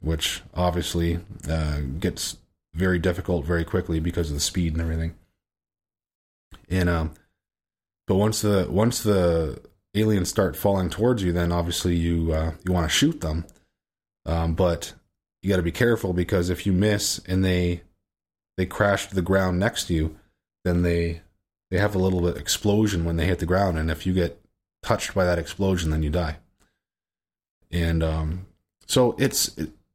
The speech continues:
I just like the game because, you know, it, it's very, definitely very primitive in terms of its, its graphics and everything, uh, and sounds. That's fine. I, I, um,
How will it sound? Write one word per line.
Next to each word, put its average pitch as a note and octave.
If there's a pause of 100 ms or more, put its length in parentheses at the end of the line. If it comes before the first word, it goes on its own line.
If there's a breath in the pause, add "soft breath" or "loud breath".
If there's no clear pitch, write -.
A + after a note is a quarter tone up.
I C3+
just E3
like D#3
the B2+
game A#2+
because, A2
you G2
know, G2
it, F2
it's F#2
very, A2 (720)
definitely A#2
very F#2+ (960)
primitive C#3
in F#2
terms G2
of E2+
its, - (240)
its D#2
graphics F2+
and G2
everything, A2
uh, E2
and E2
sounds. F#2 (1500 soft breath)
That's F2+
fine. F#2+ (240)
I, D#2
I, C2 (100)
um, D#2